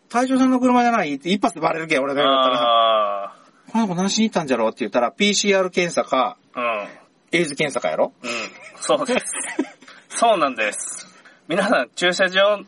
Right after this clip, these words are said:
Speaker 2: ご利用の際は、お気をつけください。
Speaker 1: 気をつけてくださいね。
Speaker 2: すぐにわかるんで。すごいよ、田舎は。みんなが想像してるより。県知事もね、ちょっと分かってないんやないかなって思う。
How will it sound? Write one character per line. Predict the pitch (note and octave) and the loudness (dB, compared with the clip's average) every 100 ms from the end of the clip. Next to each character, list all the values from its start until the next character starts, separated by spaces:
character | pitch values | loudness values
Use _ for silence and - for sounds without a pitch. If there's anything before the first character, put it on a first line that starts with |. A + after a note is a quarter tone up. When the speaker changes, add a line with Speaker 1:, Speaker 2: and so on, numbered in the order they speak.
| _ - | _ -2
Speaker 2:
ご | C#3+ | 0
利 | D#3+ D#3+ | 2 4
用 | D#3+ | 4
の | D#3 D3+ | 2 2
際 | G#3+ F3 | 0 2
は、 | A2 G#2 - - _ _ - | 2 0 -4 -18 _ _ -10
お | C#3 | -8
気 | - E3 | -4 -6
を | - | -6
つ | - | -4
け | - | -4
く | - | -2
だ | D#3 | -2
さ | - F3+ | 0 0
い。 | |
Speaker 1:
気 | D3+ | 0
を | |
つ | F3+ | -4
け | |
て | E3+ | -4
く | E3+ | -2
だ | E3+ | 0
さ | D#3+ C#3+ | 0 0
い | |
ね。 | C#3 D3+ D3 - - - | 2 2 0 -4 -20 -18
Speaker 2:
す | - F#3+ | -6 -2
ぐ | G3 | 0
に | F3+ | 2
わ | D3 C3+ | 2 2
か | C3 | 0
る | A#2+ | -2
ん | G2+ | -8
で。 | F#2+ F2 - _ _ _ | -8 -10 -12 _ _ _
す | - D#4 | -2 2
ご | G3 | 2
い | B2 | 0
よ、 | A2 | -2
田 | B2+ B2+ | 0 0
舎 | A#2+ | 2
は。 | G#2 G#2 - _ | 2 0 -4 _
み | D#3 D#3+ | -4 0
ん | |
な | F#3 | 2
が | D#3 A#2 G#2 G2 - - | 2 0 0 -4 -6 -6
想 | - D#3 | 0 2
像 | D3 C3+ | 2 0
し | - | -2
て | C3 | -2
る | A#2+ | -2
よ | G2 | -6
り。 | F2 | -8
県 | - D#4 D#4 D#4 | -4 -2 0 0
知 | D4 | 0
事 | A3 | 0
も | C3 G#2+ | -2 0
ね、 | G#3 G3+ G2+ | 0 -2 0
ち | C#4 | -2
ょ | |
っ | C#4+ | 0
と | - | 2
分 | F3+ - | 2 2
か | F4+ | -2
っ | |
て | - F#4 | 0 2
な | A#3+ | 2
い | D#3+ | 2
ん | |
や | |
な | A#2 | 0
い | G#2 | -2
か | G#2 | 0
な | G2 | -2
っ | - | -2
て | |
思 | G2+ | -6
う。 | F#2+ | -8